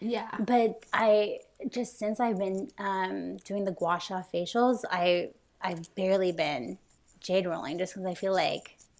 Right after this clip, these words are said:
Speaker 2: this gets so much more done. So,
Speaker 1: Yeah.
Speaker 2: yeah. So
Speaker 1: Okay,
Speaker 2: that's, like, a big
Speaker 1: super
Speaker 2: wellness
Speaker 1: excited about
Speaker 2: tip.
Speaker 1: that.
Speaker 2: Yeah.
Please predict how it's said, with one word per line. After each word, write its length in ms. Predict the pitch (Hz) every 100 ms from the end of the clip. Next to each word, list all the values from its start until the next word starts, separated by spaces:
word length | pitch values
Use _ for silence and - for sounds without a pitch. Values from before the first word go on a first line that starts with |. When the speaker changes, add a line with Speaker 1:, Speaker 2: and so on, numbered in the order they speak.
| _ - -
Speaker 2:
this 300 | 175 190 185
gets 240 | 196 180
so 200 | - 185 185
much 240 | 175 -
more 120 | 170
done. 580 | 160 165 170 - - 202 _ - - - _ -
So, 520 | - - 180 175 175 165
Speaker 1:
Yeah. 240 | 214 269 - - - -
Speaker 2:
yeah. 380 | 185 190 170 - - -
So 180 | 214 214
Speaker 1:
Okay, 20 |
Speaker 2:
that's, 240 | 196 190 233
like, 120 | 208
a 40 |
big 180 | 247 196
Speaker 1:
super 0 |
Speaker 2:
wellness 440 | 220 175 180 185 185
Speaker 1:
excited 60 |
about 240 | 180 180 -
Speaker 2:
tip. 20 |
Speaker 1:
that. 140 | 127
Speaker 2:
Yeah. 460 | 185 185 165 - 147